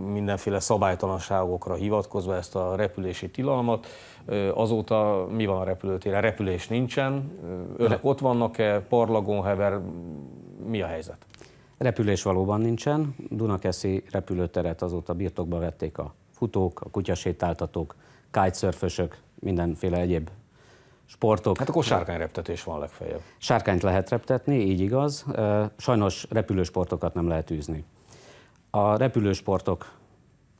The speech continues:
Speaker 2: egy, űzésének egyik feltétele, hogy a repülőtérnek legyen egy üzemben tartója.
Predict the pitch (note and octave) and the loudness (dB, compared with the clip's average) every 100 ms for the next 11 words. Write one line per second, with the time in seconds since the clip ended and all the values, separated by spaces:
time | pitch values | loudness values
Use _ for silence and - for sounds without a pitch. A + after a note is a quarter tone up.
0 | _ _ D2+ F#2 F#2 - A2 G2+ F#2 - | _ _ -6 -6 -8 -4 -2 2 2 2
1 | F#2+ F2+ F#2 F2+ - F2+ F2 F#2 G#2+ G#2+ | -2 0 0 0 0 0 0 -2 0 0
2 | G#2+ G2 F2+ F2+ F#2 F2 D#2+ E2+ E2+ F2 | 0 0 2 0 0 -2 0 -2 -2 -2
3 | F2 E2 D#2+ F2 E2 D#2+ D2+ D2+ D#2+ D2+ | -2 -2 -2 -4 -4 -4 -6 -6 -8 -8
4 | - D2 C#2+ | -10 -10 -12